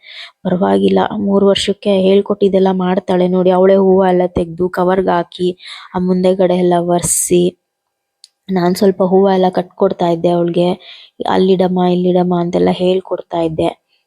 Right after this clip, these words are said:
ಮಾಡ್ತಾಳೆ ಪಾಪ ನನ್ ಮಗ್ಳು, ಕೆಲ್ಸ ಎಲ್ಲ ಮಾಡ್ಕೊಡ್ತಾಳೆ ನನ್ಗೆ. ಒಂದೊಂದ್ಸಲಿ ತೀಟೆ ಮಾಡ್ತಾಳೆ. ಅದಕ್ಕೆ ಹೇಳೋದು, ಹೆಣ್ಮಕ್ಳುನೂ ಇರ್ಬೇಕು, ಗಂಡ್ಮಕ್ಳುನೂ ಇರ್ಬೇಕು.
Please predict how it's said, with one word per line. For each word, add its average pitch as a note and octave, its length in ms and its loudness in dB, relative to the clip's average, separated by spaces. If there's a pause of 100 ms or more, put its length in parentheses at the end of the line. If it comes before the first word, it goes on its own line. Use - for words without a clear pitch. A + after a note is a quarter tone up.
(140)
ಮಾಡ್ತಾಳೆ G#3 540 0
ಪಾಪ F#3 360 -2
ನನ್ F3+ 220 -2
ಮಗ್ಳು, F#3 360 2
ಕೆಲ್ಸ F#3 380 -2
ಎಲ್ಲ F#3 160 2
ಮಾಡ್ಕೊಡ್ತಾಳೆ F3+ 760 -2
ನನ್ಗೆ. F3+ 300 0
ಒಂದೊಂದ್ಸಲಿ F3+ 880 0 (360)
ತೀಟೆ G3+ 260 0
ಮಾಡ್ತಾಳೆ. F#3+ 420 0
ಅದಕ್ಕೆ F#3 320 0
ಹೇಳೋದು, F#3+ 400 2
ಹೆಣ್ಮಕ್ಳುನೂ G#3+ 840 0
ಇರ್ಬೇಕು, G3 420 -2
ಗಂಡ್ಮಕ್ಳುನೂ F#3+ 680 -2
ಇರ್ಬೇಕು. F#3 640 -2